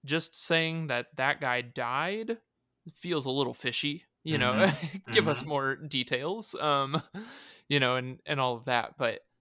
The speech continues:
Speaker 1: and how did he get there? You know, why was he here by himself and all of that? But, um, it just feels like very effective, uh, uh, world building, I guess, in, in, in a,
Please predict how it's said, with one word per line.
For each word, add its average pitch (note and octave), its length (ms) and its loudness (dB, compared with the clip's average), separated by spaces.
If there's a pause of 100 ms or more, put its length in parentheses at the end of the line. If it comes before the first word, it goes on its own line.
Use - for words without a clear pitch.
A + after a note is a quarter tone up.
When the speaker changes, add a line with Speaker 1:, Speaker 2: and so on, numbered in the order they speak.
(140)
Speaker 1:
and C3 120 -2
how D#3+ 140 6
did C#3+ 140 2
he D3+ 180 0
get D3 220 -2
there? D#3+ 340 2
You C#3+ 120 -2
know, B2+ 80 -2
why C3 180 0
was C3+ 160 -4
he C3+ 160 -4
here B2+ 160 -2
by B2+ 180 -4
himself D#3+ 560 -2
and C3 80 -8
all B2+ 140 -6
of B2 80 -14
that? B2+ 300 -6
But, B2 200 -6 (500)
um, A#2+ 400 -4 (300)
it D3 80 0
just C#3+ 200 -4
feels C3 220 0
like B2 160 -4
very A#2+ 260 -2
effective, A#2 560 -8 (160)
uh, A#2+ 240 -10 (320)
uh, C3 120 -4
world A#2+ 420 -10
building, - 380 -14 (120)
I - 100 -10
guess, - 300 -6
in, C#3+ 320 -6
in, C3+ 280 -6 (680)
in C#3+ 160 0
a, B2+ 320 -2